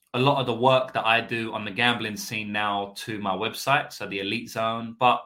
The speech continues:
I can still do full card breakdowns without giving out bets and without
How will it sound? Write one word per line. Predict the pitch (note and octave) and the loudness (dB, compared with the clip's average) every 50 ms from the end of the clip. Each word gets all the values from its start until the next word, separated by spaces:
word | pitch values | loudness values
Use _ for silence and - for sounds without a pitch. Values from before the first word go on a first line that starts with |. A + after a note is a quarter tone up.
| - _ - | -8 _ -4
I | C#3+ | -2
can | - F#3+ F#3 | -2 -2 -4
still | - G3+ G3+ D#3+ | -2 -2 -2 0
do | C#3+ C3+ | 0 -2
full | - - C3 B2 | -2 -4 -6 -6
card | A#2+ - A2 G2+ - | -2 0 -2 0 0
breakdowns | - A#2 A#2+ A#2+ - G2+ G2 G2 G2 F#2+ - - _ _ _ _ _ _ - | -2 -4 -4 -4 -6 -8 -6 -6 -8 -10 -16 -20 _ _ _ _ _ _ -10
without | A#2 G2 B2 A#2 A2 - | -2 4 6 6 6 4
giving | - G#2+ G#2 G#2+ | 0 -6 -4 -2
out | G2+ G2 F#2 F#2 | -2 -2 -2 0
bets | - G#2+ G#2 - - - - - - - _ _ _ _ - | 0 2 2 2 0 -4 -12 -12 -12 -14 _ _ _ _ -8
and | G2+ G2 G2 | -6 -6 -6
without | G2+ G2+ G2 G#2 G2+ G2 F#2+ F#2 F#2 - | -6 -6 -2 0 2 2 2 2 -2 -6